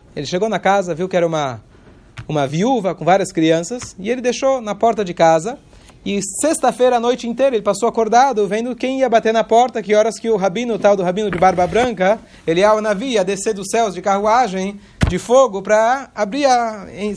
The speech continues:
celebrar o Shabat com ele. Só que ele ficou desapontado, que ele ficou acordado a sexta noite inteira, ficou Shabat inteiro, e o Eliyahu Navi não apareceu. Pra variar, ele foi reclamar com o rabino. Reclamar com o rabino faz parte, vocês sabem, né?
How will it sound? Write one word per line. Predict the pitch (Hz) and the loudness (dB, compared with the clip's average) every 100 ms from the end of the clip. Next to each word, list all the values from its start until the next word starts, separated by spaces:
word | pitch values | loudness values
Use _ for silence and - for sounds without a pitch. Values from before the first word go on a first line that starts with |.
| - | -2
celebrar | 240 233 226 254 | 0 0 0 0
o | |
Shabat | 240 214 226 233 | 0 2 2 0
com | 240 | -4
ele. | 247 240 208 _ _ _ - - - | -4 -4 -8 _ _ _ -20 -20 -20
Só | - 190 | -10 -8
que | 196 | -6
ele | 202 | -10
ficou | 196 202 | -8 -6
desapontado, | 180 180 180 170 208 190 139 | -4 -2 -2 0 0 -2 -4
que | |
ele | 147 | -12
ficou | 143 185 | -6 -6
acordado | 170 160 180 156 | -4 -2 0 -2
a | 131 | -6
sexta | 196 185 165 | -8 -6 -6
noite | 170 147 | -8 -10
inteira, | 123 175 180 151 | -6 -4 -4 -8
ficou | 143 175 | -6 -6
Shabat | 175 165 185 180 | -2 -2 -2 -4
inteiro, | 143 147 147 220 - - - - | -6 -6 -6 -8 -18 -20 -18 -8
e | |
o | 185 | -2
Eliyahu | 214 226 | 2 2
Navi | 208 196 254 214 | 2 -4 -2 -2
não | 196 | -2
apareceu. | 190 170 160 - 139 131 - - - - - - - - - - - - | -2 -2 -2 -2 -6 -6 -16 -20 -20 -20 -20 -20 -20 -20 -20 -20 -16 -8
Pra | 143 | -4
variar, | 147 147 156 | -2 -2 -2
ele | 160 | -4
foi | 165 | -4
reclamar | 160 160 170 | -2 -2 -4
com | 170 | -4
o | |
rabino. | 170 208 160 | -6 -6 -8
Reclamar | 131 - 143 147 | -8 -8 -6 -6
com | |
o | 135 | -6
rabino | 139 151 | -8 -8
faz | 139 127 | -8 -6
parte, | - 147 - | -4 -6 -6
vocês | 123 120 | -12 -8
sabem, | 135 123 | -8 -8
né? | 120 | -14